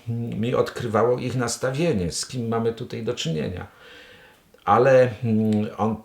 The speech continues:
nie wiem, czy chciał we mnie rzucić, czy tylko chciał mnie przestraszyć. W każdym bądź razie taka była, taka była, mm, ich nastawienie. A na temat tego, czy,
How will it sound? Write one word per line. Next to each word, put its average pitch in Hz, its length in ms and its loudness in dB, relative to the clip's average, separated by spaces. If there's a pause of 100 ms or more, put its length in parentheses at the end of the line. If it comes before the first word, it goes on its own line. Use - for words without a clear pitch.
(100)
nie 92 340 -4
wiem, 90 160 -2
czy - 180 -6
chciał 110 420 2
we 95 320 0
mnie 117 180 0
rzucić, 117 320 -6
czy - 140 -6
tylko 90 260 -8
chciał 92 280 -2
mnie 87 120 -4
przestraszyć. 107 600 -6
W - 80 -18
każdym 101 260 -2
bądź 95 120 -6
razie 92 300 -4
taka 87 300 -10
była, 85 320 -8 (500)
taka 82 320 -6
była, 85 480 -2 (120)
mm, 82 340 -2 (100)
ich 90 180 -8
nastawienie. 87 800 -4
A 80 80 -8
na 92 140 -4
temat 120 420 -6 (460)
tego, 104 300 2
czy, 95 500 0